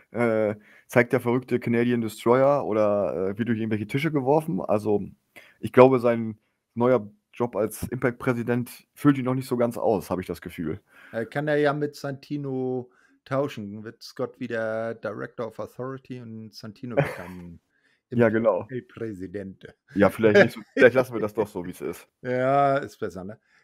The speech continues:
Speaker 2: Ja, aber ist spannend, wo man da jetzt mit hin will. Ähm, also Bully Ray,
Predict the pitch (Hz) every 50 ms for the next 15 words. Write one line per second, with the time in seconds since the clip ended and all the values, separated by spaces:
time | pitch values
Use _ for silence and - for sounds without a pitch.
0 | _ - 180 269 311 160 117 117 127 127 117 117 120 143 185 - 180 - - -
1 | - - - 139 156 170 165 170 160 156 151 147 139 143 143 143 143 139 139 -
2 | - 127 110 - _ 185 202 190 185 147 107 107 120 160 233 302 330 - - 123
3 | 127 127 123 123 127 123 123 120 123 120 120 120 123 - - _ _ _ - 123
4 | 117 123 127 117 104 _ 127 131 131 135 127 113 113 107 113 139 156 165 190 220
5 | 226 -